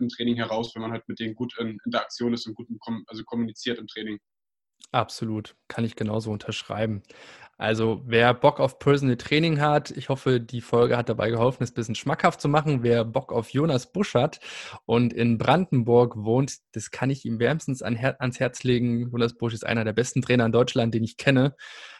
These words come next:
Speaker 2: Absolut empfehlenswert. Jonas, wo kann man dich denn auf den sozialen Medien finden, beziehungsweise wie kann man denn mit dir in Kontakt treten?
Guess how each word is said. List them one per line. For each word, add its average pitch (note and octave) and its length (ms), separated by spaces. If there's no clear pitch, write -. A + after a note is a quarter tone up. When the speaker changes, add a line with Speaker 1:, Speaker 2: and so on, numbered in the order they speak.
Speaker 2:
Absolut D#3+ 460
empfehlenswert. C3+ 760
Jonas, D3 400
wo B2+ 80
kann E3+ 180
man G#3+ 180
dich G3 220
denn F3+ 400
auf - 300
den D#3 140
sozialen C#3+ 560
Medien C#3+ 360
finden, D#3 440
beziehungsweise C3 560
wie A#2+ 80
kann C3+ 180
man C#3+ 120
denn B2+ 120
mit A#2 140
dir B2+ 120
in A#2+ 100
Kontakt - 340
treten? G2+ 380